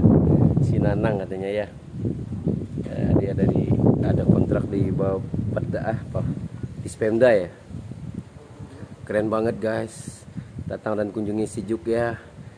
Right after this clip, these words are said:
Di sebelah Kampung Moyang, sebelah Benaria dan D kosong empat. Audi, sebelah Congbu, ah, sebelah sananya ada kemudian ini di Watu Duya.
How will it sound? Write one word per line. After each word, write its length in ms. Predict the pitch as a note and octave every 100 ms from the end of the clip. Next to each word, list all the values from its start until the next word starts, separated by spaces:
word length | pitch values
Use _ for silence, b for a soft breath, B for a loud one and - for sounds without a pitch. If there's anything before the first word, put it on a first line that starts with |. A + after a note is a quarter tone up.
| -
Di 80 | -
sebelah 320 | G2 F#2+ G#2+
Kampung 360 | G#2 G2+ G#2+ G#2+
Moyang, 560 | G#2+ A2 A2+ A2+ A2+ -
sebelah 280 | G#2 G#2 G2
Benaria 360 | G#2 G#2 G#2
dan 160 | G2+ G2+
D 80 | G2
kosong 320 | - - G2
empat. 400 | G2+ G#2+ - - - B B B - -
Audi, 320 | A2 G#2+ - - - -
sebelah 240 | G2+ G#2
Congbu, 480 | G#2 G2+ G#2 A#2 B2 - - -
ah, 160 | G#2 G2
sebelah 240 | G#2+ G2+
sananya 400 | - G#2 A2 A2
ada 80 | G2+
kemudian 320 | G2 G2+ G#2
ini 240 | G#2 G#2+
di 160 | G#2+ G#2
Watu 400 | G2 A2+ - C3
Duya. 400 | B2 C3 B2+ G2